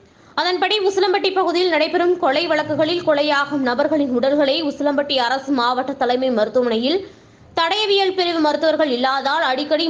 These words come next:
மதுரை அரசு ராஜாஜி மருத்துவமனைக்கு உடல்களை கொண்டு சென்று உடற்கூறாய்வு செய்வதால் பொதுமக்கள் அலைக்கழிக்கப்படுவதாகவும், இந்த நிலையை மாற்ற நடவடிக்கை எடுக்க வேண்டும். இரத்த பரிசோதனை மையம் உள்ளிட்ட பல்வேறு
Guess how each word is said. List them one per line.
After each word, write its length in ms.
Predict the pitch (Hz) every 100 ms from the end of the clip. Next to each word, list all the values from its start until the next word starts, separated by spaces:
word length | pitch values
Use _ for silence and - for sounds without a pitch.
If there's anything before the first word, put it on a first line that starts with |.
| 262
மதுரை 220 | 262 302 254
அரசு 220 | 262 277 302
ராஜாஜி 400 | 262 247 285 269 254
மருத்துவமனைக்கு 520 | 247 269 262 226 226 285
உடல்களை 380 | 240 294 294 277 254
கொண்டு 180 | 247 254
சென்று 220 | 277 233 294 269
உடற்கூறாய்வு 640 | 277 285 294 269 262 247
செய்வதால் 440 | 254 220 220 254 294
பொதுமக்கள் 460 | 240 262 262 262 214
அலைக்கழிக்கப்படுவதாகவும், 1200 | 214 254 277 269 240 226 220 196 202 202 202 285 349 - - - - - 330
இந்த 140 | 392 415
நிலையை 280 | 392 359 359 302
மாற்ற 240 | 311 330 311
நடவடிக்கை 420 | 285 320 320 302
எடுக்க 200 | 240 294 277
வேண்டும். 340 | 262 240 320 392 - - -
இரத்த 220 | 294 330 427
பரிசோதனை 420 | 359 349 359 349 330
மையம் 240 | 311 302 277
உள்ளிட்ட 260 | 285 294 294 262
பல்வேறு 320 | 269 294